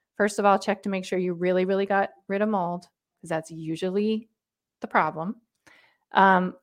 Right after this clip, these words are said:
and second, you know, you might need to see a mold literate doctor, which I'm training doctors. That's my whole thing, is I'm trying to just create more doctors who have education on this and can manage it.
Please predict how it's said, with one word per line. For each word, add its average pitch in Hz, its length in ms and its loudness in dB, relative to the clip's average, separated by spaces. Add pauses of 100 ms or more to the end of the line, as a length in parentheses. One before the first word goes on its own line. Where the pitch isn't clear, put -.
(140)
and 190 360 0
second, 214 420 2
you 180 80 -2
know, 180 80 0
you 180 120 -2
might 180 200 -6
need 180 160 -6
to 185 40 -10
see 185 160 -8
a 175 60 -4
mold 170 240 -4
literate 165 320 -2
doctor, 170 600 -4
which 196 180 0
I'm 208 200 6
training 208 420 2
doctors. 185 720 2 (300)
That's 190 260 0
my 190 260 2
whole 196 180 2
thing, 185 200 -2
is 175 80 -4
I'm 180 160 0
trying 185 220 -2
to 175 60 -4
just 170 220 -6
create 180 300 -4
more 180 200 0
doctors 175 500 -4
who 180 120 -6
have 175 340 -4 (120)
education 185 520 -6
on 214 140 -2
this 226 260 -4
and 185 80 -6
can 180 160 -6
manage 175 320 -4
it. 254 200 -2